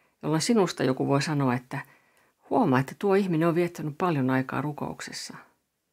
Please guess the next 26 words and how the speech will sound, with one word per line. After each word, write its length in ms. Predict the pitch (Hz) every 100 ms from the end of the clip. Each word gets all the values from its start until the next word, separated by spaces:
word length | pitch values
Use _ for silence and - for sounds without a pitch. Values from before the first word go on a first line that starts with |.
| _ _ _ _ _
Ja 160 | - 147
jos 160 | 151
sä 80 | 208
sen 200 | 202 156
kuulisit, 500 | - 196 147 143 135
niin 100 | 135
sä 100 | 139
ehkä 200 | 143 -
sanoisit, 380 | 156 143 131 139
että 300 | 135 - 123 - _ -
"Who, 200 | 170 139
me?" 460 | 135 160 196 240 - - 180
<laughs> 460 | - - - - 147
Että 120 | 135
eihän 140 | 127
mä 140 | 135 147
nyt 160 | 131
ole 80 | 135
sellainen. 540 | - 156 127 - 135 - _ _ _ _ _ _ _
Mut 140 | 220 -
silloin 300 | 262 147 160
Herra 300 | 208 202 165
on 80 |
tehnyt 320 | 170 202 175 -
työtänsä 360 | 214 170 139 147
sinussa. 500 | - 127 - -